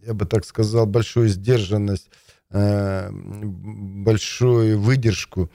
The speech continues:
и много-много терпения для того, чтобы вот эту ситуацию, ее сегодня смоделировать, которая вот сегодня сложилась.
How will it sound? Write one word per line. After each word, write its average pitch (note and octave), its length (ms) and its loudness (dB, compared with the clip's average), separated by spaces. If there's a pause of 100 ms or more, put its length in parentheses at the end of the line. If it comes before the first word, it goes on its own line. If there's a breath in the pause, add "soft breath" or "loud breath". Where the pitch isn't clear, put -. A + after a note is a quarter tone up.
(340 soft breath)
и G#2+ 720 4
много-много A2 680 0
терпения F2+ 540 0
для F2 160 0
того, G#2+ 160 2
чтобы F#2+ 280 -2
вот F#2 100 0
эту F2 160 0
ситуацию, F#2+ 640 0 (220 soft breath)
ее G2+ 180 0
сегодня F#2+ 380 0
смоделировать, G2 680 0
которая E2+ 380 -4
вот E2+ 80 -6
сегодня F#2 380 -6
сложилась. A2 520 -2